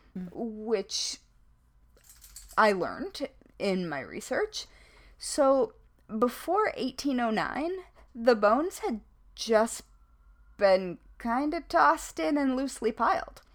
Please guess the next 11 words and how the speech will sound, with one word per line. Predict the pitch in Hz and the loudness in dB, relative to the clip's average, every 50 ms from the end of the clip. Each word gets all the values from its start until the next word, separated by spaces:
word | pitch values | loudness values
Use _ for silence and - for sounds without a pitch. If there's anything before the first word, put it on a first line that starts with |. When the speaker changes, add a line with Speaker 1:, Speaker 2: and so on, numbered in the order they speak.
| _ _ - _ | _ _ -20 _
Speaker 2:
They | - 180 180 185 185 190 202 202 | -16 -4 2 2 4 4 2 0
were | 190 185 - 190 190 196 190 185 185 180 180 175 175 175 | -2 -4 -6 -6 -6 -6 -6 -8 -12 -14 -14 -14 -16 -16
just | - - 175 185 170 180 208 - - - - _ _ - - - | -12 -4 0 4 4 4 4 0 -6 -16 -18 _ _ -20 -18 -14
there | 180 160 170 185 165 127 - - - - - - - - - - - _ _ _ - - | -6 -2 0 2 2 0 -2 -4 -10 -16 -20 -20 -20 -20 -20 -20 -20 _ _ _ -6 -2
and | 175 180 175 156 151 147 151 135 139 156 - - - - _ - - - - _ - - - - - - _ _ - - - _ _ _ _ _ _ _ - | 0 2 2 2 0 0 -2 -6 -8 -8 -10 -12 -14 -16 _ -20 -20 -20 -20 _ -20 -20 -20 -20 -20 -20 _ _ -20 -20 -20 _ _ _ _ _ _ _ -4
kind | - - 185 196 220 | 0 2 4 4 4
of | 214 196 | 2 0
forgotten | - 175 - - 147 139 - - 269 | 0 -2 2 4 4 4 4 2 0
about. | 349 - 466 554 659 659 - - - - - - - - - - - _ _ - _ _ _ _ - - _ _ - _ _ _ - 220 214 | -2 -2 0 0 0 -2 -2 -6 -18 -20 -20 -20 -20 -20 -20 -20 -20 _ _ -20 _ _ _ _ -20 -20 _ _ -20 _ _ _ -16 -12 2
But | - 220 208 202 - - | 6 8 8 8 6 4
in | - 196 196 185 180 175 - | 2 0 2 0 0 -2 -6